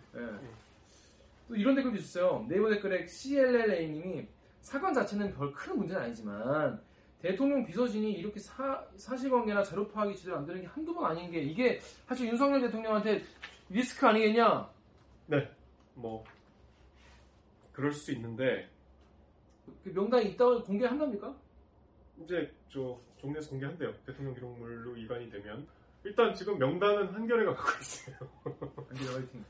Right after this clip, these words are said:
Speaker 2: 굳이 공-, 공개 안 하셔도.
Speaker 1: 그렇습니다. 그래서 케이비에스, 케이비에스 유튜브의 박욱현님이 살면서 제일 받는 말이 실무자 잘못이라고, 윗선 잘못 없는 거다.
Speaker 2: 이상민 장관이 그랬죠.
Speaker 1: 네, 진정한 리더는 그러면 안 된다.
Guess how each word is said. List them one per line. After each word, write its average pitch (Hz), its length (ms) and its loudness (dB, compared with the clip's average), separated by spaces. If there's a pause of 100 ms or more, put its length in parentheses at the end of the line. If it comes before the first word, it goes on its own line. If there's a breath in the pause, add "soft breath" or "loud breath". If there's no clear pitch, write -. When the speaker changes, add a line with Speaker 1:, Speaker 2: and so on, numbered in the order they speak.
(100)
Speaker 2:
굳이 151 160 -8
공-, 147 260 -6
공개 143 220 0
안 110 120 0
하셔도. 135 680 -2 (480 loud breath)
Speaker 1:
그렇습니다. - 380 -18 (560)
그래서 147 600 -2 (440)
케이비에스, 196 460 -4
케이비에스 214 360 -6
유튜브의 151 340 -6
박욱현님이 135 1120 -8
살면서 202 300 -4
제일 123 240 -8
받는 143 240 -8
말이 135 520 -6
실무자 302 400 2
잘못이라고, 131 640 -8
윗선 135 200 -6
잘못 120 240 -12
없는 104 220 -14
거다. - 200 -20 (100)
Speaker 2:
이상민 156 280 -4
장관이 120 300 -4
그랬죠. 101 300 -14 (160)
Speaker 1:
네, 98 200 -16
진정한 131 440 -6
리더는 117 280 -10
그러면 104 260 -14
안 104 60 -16
된다. 95 200 -20